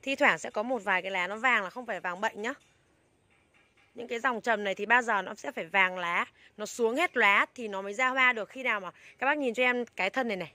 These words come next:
nó như một cái thân cây khô ấy ạ, nó không còn tí lá nào nữa thì bắt đầu hoa nó mới nảy ra nhá. À, thêm một cái lưu ý nho nhỏ nữa ạ.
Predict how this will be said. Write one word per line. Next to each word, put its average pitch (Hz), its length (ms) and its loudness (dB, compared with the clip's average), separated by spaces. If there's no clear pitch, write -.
nó 202 120 -4
như 262 200 0
một 240 180 0
cái 175 220 -2
thân 269 260 0
cây 247 180 6
khô 254 260 6
ấy 226 100 8
ạ, - 100 6
nó 208 60 -6
không 269 200 0
còn 208 140 -2
tí 196 120 -6
lá 185 260 4
nào 220 180 4
nữa 202 220 -6
thì 185 160 -8
bắt 220 160 -4
đầu 196 160 2
hoa 208 180 -4
nó 190 80 -4
mới 180 100 -4
nảy 208 200 0
ra 175 140 -4
nhá. 220 140 -2
À, 226 140 6
thêm 285 200 4
một 247 80 4
cái 262 140 -2
lưu 285 120 0
ý 233 140 2
nho 285 120 4
nhỏ 277 240 4
nữa 190 80 0
ạ. 240 120 2